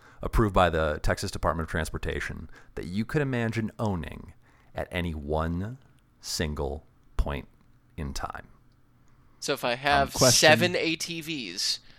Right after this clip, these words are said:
Speaker 2: because they don't have plates, that doesn't count, right?
Speaker 1: I w-, well, I include A T Vs because you do need to
Speaker 3: Okay.
Speaker 1: register A T Vs for off-road use.
Speaker 2: Wait, seriously?
Speaker 3: Que-
Speaker 1: Yes, you do.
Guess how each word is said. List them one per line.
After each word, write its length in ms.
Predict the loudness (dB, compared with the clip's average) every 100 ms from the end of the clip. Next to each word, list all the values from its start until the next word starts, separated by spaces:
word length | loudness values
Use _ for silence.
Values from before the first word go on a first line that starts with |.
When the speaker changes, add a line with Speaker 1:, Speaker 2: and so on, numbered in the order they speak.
| -20 -14
Speaker 2:
because 260 | -10 -6 -6
they 120 | -6
don't 280 | -2 -2 -2
have 240 | -8 -10
plates, 520 | -8 -6 -4 -6 -10 -10
that 120 | -12
doesn't 260 | -10 -12 -10
count, 220 | -10 -10 -8
right? 240 | -8 -8 _ _ _ _
Speaker 1:
I 120 | 2
w-, 200 | 4 2 2
well, 160 | 4
I 120 | 4
include 340 | 2 0 0 2
A 80 | 0
T 160 | 0
Vs 220 | -2 -2 -2
because 240 | -4 -4
you 80 | -4
do 220 | 0 0
need 160 | 0 0
to 40 |
Speaker 3:
Okay. 200 | 0 0
Speaker 1:
register 320 | -2 -2 -2 0
A 140 | -2
T 180 | -2 -4
Vs 240 | -2 -2
for 160 | -4 -2
off-road 500 | 2 2 2 -4 -6
use. 380 | -8 -10 -10 -6
Speaker 2:
Wait, 200 | -2 -2
seriously? 480 | -2 -4 -2 -4 -4
Speaker 3:
Que- 240 | -2 -2 -2 -6
Speaker 1:
Yes, 280 | -4 -2 -2
you 60 |
do. 80 | -4